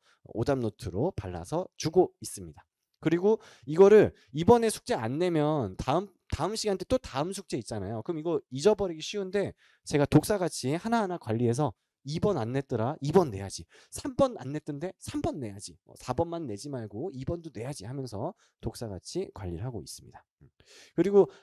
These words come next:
한 장 한 장 이렇게 한 줄 한 줄 써서 연습을 해야 되겠다 싶은 학생들은 제가 연습장을 따로 줘서요. 네, 문제풀이 연습장으로도 수학을 풀 수 있게끔 유도하고 있습니다. 요 부분은 이제 좀 특별한 내용입니다. 대부분의 대치동의 단과에서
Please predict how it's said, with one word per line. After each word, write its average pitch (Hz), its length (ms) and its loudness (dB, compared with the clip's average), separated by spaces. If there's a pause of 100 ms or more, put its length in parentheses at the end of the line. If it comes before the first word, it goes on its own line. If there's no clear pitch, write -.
한 254 160 -8
장 262 180 2
한 240 100 0
장 214 140 4
이렇게 165 320 0
한 233 160 -8
줄 262 140 -4
한 226 100 -4
줄 202 100 -4
써서 190 540 -4
연습을 143 360 -8
해야 180 140 -10
되겠다 160 440 -6
싶은 - 300 -12
학생들은 160 340 -8
제가 120 180 -6
연습장을 135 440 -6
따로 208 220 -6
줘서요. 113 420 -6 (220)
네, - 80 -14
문제풀이 113 480 -6
연습장으로도 107 920 -4 (300)
수학을 131 640 -8 (220)
풀 180 140 -10
수 - 180 -14
있게끔 95 560 -10
유도하고 92 520 -10 (160)
있습니다. 82 400 -18 (1500)
요 175 220 12
부분은 214 540 0
이제 131 200 -4
좀 127 320 -6
특별한 233 440 -2
내용입니다. 107 580 -4
대부분의 233 540 -2
대치동의 165 440 -4
단과에서 123 1040 -2